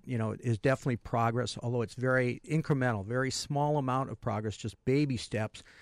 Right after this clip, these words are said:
Um, and, you know, as Doctor King said, uh, it's all about the fierce urgency of now.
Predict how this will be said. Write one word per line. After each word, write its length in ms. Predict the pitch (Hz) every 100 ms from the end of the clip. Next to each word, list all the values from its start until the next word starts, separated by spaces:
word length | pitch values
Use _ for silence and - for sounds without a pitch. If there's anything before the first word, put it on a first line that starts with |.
| - -
Um, 320 | 113 113 120 -
and, 360 | 135 139 131
you 100 | 151
know, 180 | 135 120
as 120 | 113
Doctor 320 | - 127 - 123
King 240 | 180 151
said, 340 | - 123 113 - - - -
uh, 100 | 123 120 -
it's 200 | 131 -
all 120 | 143
about 220 | 139 131 135
the 60 |
fierce 460 | - 147 143 127 -
urgency 480 | 131 127 120 - 117
of 100 | 101
now. 500 | 117 117 98 80